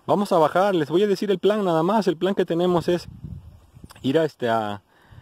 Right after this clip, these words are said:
ir a totear la perra, la América, aquí viene, por esa raya, mire que se ven para, aquí que se ve para allá.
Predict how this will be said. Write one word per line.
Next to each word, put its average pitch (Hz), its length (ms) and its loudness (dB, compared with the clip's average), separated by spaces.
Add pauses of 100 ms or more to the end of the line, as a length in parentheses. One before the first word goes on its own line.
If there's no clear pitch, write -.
(460)
ir 131 160 0
a 160 60 0
totear 147 300 -2
la 139 120 2
perra, 143 340 -2
la 139 60 2
América, 127 400 -2
aquí 143 160 -8
viene, 143 360 -4 (800)
por 107 140 -2
esa 127 180 -2
raya, 156 300 0
mire 160 240 -2
que 127 100 -6
se 131 100 -8
ven 131 140 -4
para, 123 340 -4
aquí - 200 -8
que 139 100 -6
se 139 100 -6
ve 131 100 -4
para 120 200 -2
allá. 143 300 -4